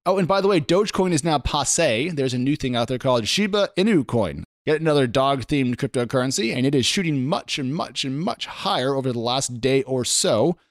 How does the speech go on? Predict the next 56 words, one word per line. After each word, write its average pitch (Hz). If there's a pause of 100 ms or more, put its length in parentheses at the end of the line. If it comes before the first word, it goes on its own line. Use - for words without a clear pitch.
(120)
The 175
reason 196
for 143
this 135
is 101
pretty 104
clear. 107
If 135
cryptos, 139
some 135
of 101
them, 139
are 135
gonna 135
be 120
stores 160
of 127
value 107
instead 123
of, 98
you 113
know, 73 (100)
currencies 131
or 107 (200)
development 123
platforms, 143 (220)
what 156
matters 170
really 147
is 131
how 123
much 143
other 143
folks 110
value 135
them. 69 (120)
And 131
apparently, 147
there 131
are 135
a 147
lot 123
of 135
people 95
out 85
there 117
willing 107
to 98
wager 123
that 131
there 151
are 143
more 165
folks 135
like 165
them 120